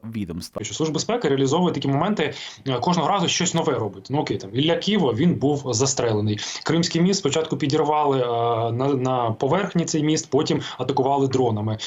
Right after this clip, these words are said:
Speaker 2: Тепер цю людину підірвали. Тобто намагається кожного разу робити щось нове, а, і не повертатись до старих прийомів, бо ми знаємо, що, е, ну,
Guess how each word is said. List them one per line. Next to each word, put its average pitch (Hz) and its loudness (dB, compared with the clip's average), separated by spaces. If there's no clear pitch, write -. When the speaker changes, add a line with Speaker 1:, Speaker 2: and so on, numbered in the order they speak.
Speaker 2:
Тепер 165 0
цю 180 -2
людину 156 2
підірвали. 131 2
Тобто - -10
намагається 135 0
кожного 151 2
разу 190 2
робити 156 0
щось 156 0
нове, 165 2
а, 131 0
і 175 4
не 185 4
повертатись 143 0
до 143 0
старих 156 -2
прийомів, 160 2
бо 117 0
ми 139 4
знаємо, 135 2
що, 135 0
е, 127 -4
ну, 135 0